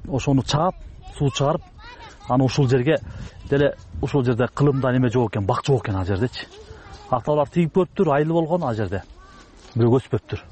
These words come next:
Өстүрө алган эмес, кандайдыр. Анан өспөйт дешти. Анан ошол жерге мага батасын берип, э, ошол жерге суусун чыгарып берип, «Ушул жерге бак тегип балам», — деп керексиз кылып кеткен. Бирок көргөн жок а киши. Анан мен ошол жерде огород,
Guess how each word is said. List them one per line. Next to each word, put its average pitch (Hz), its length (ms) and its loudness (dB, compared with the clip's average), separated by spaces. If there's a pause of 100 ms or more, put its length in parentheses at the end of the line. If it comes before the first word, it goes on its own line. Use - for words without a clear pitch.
(540)
Өстүрө 175 300 -2
алган 110 180 -4
эмес, 98 220 -4
кандайдыр. 127 440 0 (460)
Анан 147 160 4
өспөйт - 280 -2
дешти. 139 380 0 (440)
Анан 135 120 2
ошол 135 180 0
жерге 131 320 4
мага 131 420 0 (580)
батасын 123 400 -2
берип, 139 180 2 (1700)
э, 98 420 4
ошол 107 260 0
жерге 110 200 2
суусун 113 380 0
чыгарып 120 260 -2
берип, 139 220 -2
«Ушул 110 200 -4
жерге 101 200 0
бак 110 200 -2
тегип - 180 -2
балам», — 107 220 0
деп 95 180 0
керексиз 110 320 2
кылып 98 140 -2
кеткен. - 280 -4 (640)
Бирок 107 180 2
көргөн 120 260 2
жок 135 160 0
а 98 120 0
киши. 92 260 -8 (540)
Анан 123 340 0
мен 123 260 4
ошол 117 240 0
жерде 110 220 0
огород, 113 280 2